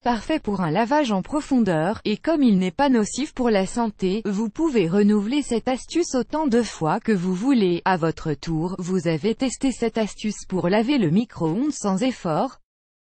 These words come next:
Dites-nous en commentaire si ça a été efficace pour vous.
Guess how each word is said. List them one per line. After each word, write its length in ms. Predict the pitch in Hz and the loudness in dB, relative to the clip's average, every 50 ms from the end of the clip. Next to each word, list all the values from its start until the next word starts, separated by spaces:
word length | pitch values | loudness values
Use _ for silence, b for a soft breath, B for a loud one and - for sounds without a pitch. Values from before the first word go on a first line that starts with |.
| _ _ | _ _
Dites-nous 540 | - 165 180 226 214 - - 170 196 247 277 | -8 -4 -4 -4 -2 -2 0 0 2 4 4
en 120 | 240 190 185 | 2 2 0
commentaire 600 | - 277 277 254 254 226 208 - - 262 233 190 | 0 0 2 2 2 2 0 0 -2 -4 -4 -6
si 200 | - - 175 175 | -8 -10 -8 -8
ça 200 | 160 - 214 180 | -4 -2 0 2
a 100 | 170 190 | 2 2
été 300 | 247 285 - 320 311 277 | 2 0 0 0 0 0
efficace 520 | 214 - - - - - 240 254 233 - - | -2 -2 -6 -8 -6 -4 -4 -4 -4 -6 -6
pour 160 | - 233 208 | -4 -2 -2
vous. 240 | 190 165 165 156 131 | -2 -2 -4 -6 -6